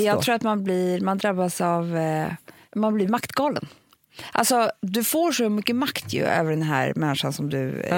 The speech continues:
Speaker 2: eh, som inte lika, som du inte är lika kär i. Och en människa med så mycket makt,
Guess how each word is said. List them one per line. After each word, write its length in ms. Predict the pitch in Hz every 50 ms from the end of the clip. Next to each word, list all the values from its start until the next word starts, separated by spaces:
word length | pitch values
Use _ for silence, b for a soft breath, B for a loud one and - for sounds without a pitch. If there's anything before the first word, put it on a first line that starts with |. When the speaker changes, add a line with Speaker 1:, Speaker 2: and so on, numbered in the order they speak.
| 175 185
Speaker 2:
eh, 180 | 185 - 50 -
som 240 | - - 160 156 156
inte 160 | 151 - -
lika, 240 | 151 143 151 143 143 156 - - - - -
som 300 | 175 - 180 175 165 - - - -
du 260 | - 165 180 180 170
inte 140 | 170 160 -
är 20 |
lika 180 | 156 143 - 151
kär 320 | 147 - 208 190 151 117
i. 180 | 71 69 156 185 B B B B B B B B
Och 340 | - 226 233 220 - - - _ _ -
en 160 | - 220 233
människa 340 | 247 254 247 240 220 - 294
med 120 | 277 262
så 140 | - 208 185
mycket 400 | 180 175 175 175 165 - 170 180
makt, 680 | 214 254 - - - - - - - - - - -